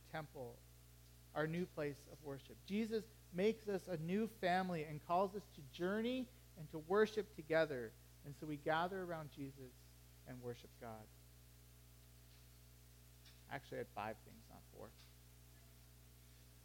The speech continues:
Sorry. Finally, we know that Jesus is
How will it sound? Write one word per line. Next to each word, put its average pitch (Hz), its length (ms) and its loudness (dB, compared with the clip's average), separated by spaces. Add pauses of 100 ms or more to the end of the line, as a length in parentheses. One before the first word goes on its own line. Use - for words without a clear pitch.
(380)
Sorry. 101 280 -14 (960)
Finally, 185 580 4 (2500)
we 165 100 -2
know 196 260 8
that 196 240 4
Jesus 180 380 -2
is 147 160 -12